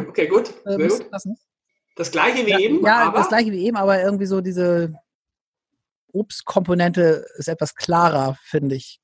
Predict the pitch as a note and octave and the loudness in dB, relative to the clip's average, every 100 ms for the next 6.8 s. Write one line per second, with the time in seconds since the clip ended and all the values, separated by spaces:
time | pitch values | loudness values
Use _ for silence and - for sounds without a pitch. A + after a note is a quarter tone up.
0 | - D3 - D3 D3 - F3 E3 D#3+ F3+ | -8 -6 -4 -6 -6 -2 2 4 4 4
1 | B3 - - - - - - _ _ - | 2 0 -12 -20 -20 -20 -20 _ _ -20
2 | - _ _ - F#3+ G3 - F#3 - - | -20 _ _ 0 2 2 0 -4 -4 0
3 | F#3+ A3+ A#3 F#3+ F#3+ - E3+ E3+ G3+ B3 | 0 2 2 2 0 0 0 4 4 4
4 | D4+ D4 - F#3+ G3+ G#3 G#3 G3+ F#3+ G3 | 4 0 -6 -2 4 4 4 2 2 4
5 | F#3+ F#3+ F#3+ - _ _ - - - E3+ | 6 4 2 -4 _ _ -18 -16 -6 -2
6 | E3+ - F3 F3 - C#3+ B2+ B2 | -2 0 2 2 0 -2 -2 -4